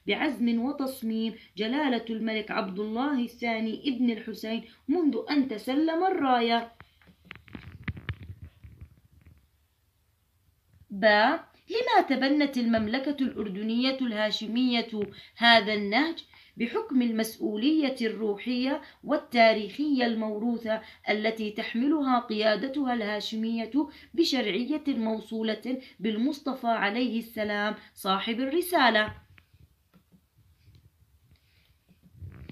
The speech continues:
السؤال السادس: من المبادئ التي دعا إليها الإسلام تكريم الإنسان؟ ألف، اذكر المبادئ الأخرى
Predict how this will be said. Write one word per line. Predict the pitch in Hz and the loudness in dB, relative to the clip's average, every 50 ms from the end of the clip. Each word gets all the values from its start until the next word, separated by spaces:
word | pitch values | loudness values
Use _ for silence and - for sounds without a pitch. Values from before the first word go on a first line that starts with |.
| - - - - _ _ - - - | -6 -6 -6 -10 _ _ -6 -4 -2
السؤال | 381 - - - - - - 214 214 233 269 311 | -2 -2 -2 -2 0 2 4 6 6 6 6 4
السادس: | 320 - - - 370 320 247 214 185 190 185 - - - - - - | 2 0 0 2 4 6 6 6 4 2 -2 -4 -8 -18 -12 -6 -4
من | 349 453 440 392 | -2 2 4 6
المبادئ | 320 277 254 254 233 196 208 208 208 202 185 208 - - | 6 8 6 6 4 4 4 2 2 2 0 0 0 0
التي | 208 202 208 208 208 208 202 | 0 -2 -2 -4 -4 -6 -4
دعا | 185 175 202 190 196 208 202 - | 0 2 2 4 4 2 2 0
إليها | - 202 202 254 330 370 339 320 | 0 0 0 2 2 2 4 2
الإسلام | 277 247 - - 233 - - - 220 214 208 208 208 202 - - - _ | 0 0 -2 -4 -8 -8 -6 -6 -4 -4 -2 -4 -4 -6 -8 -14 -16 _
تكريم | - 339 320 - 233 220 226 233 240 254 277 302 | -4 -4 -2 -2 0 0 2 2 4 4 2 2
الإنسان؟ | 294 - 330 370 392 392 - - 277 254 254 247 247 247 240 240 - - - _ _ _ _ - | 0 -2 -2 -4 -4 -4 -6 -4 -2 0 0 0 0 0 -2 -4 -8 -14 -20 _ _ _ _ -2
ألف، | 214 214 233 277 359 - - - _ _ - 494 466 | 0 2 2 0 0 -2 -6 -14 _ _ -4 -2 -2
اذكر | - - - 330 | -2 0 2 4
المبادئ | 269 254 247 226 226 220 190 214 233 277 294 233 247 185 196 | 4 4 4 4 4 4 4 4 4 4 4 2 0 0 0
الأخرى | 226 - - 226 - - 226 220 214 214 208 | 0 0 -2 -4 -6 -4 -4 -2 -2 -2 -4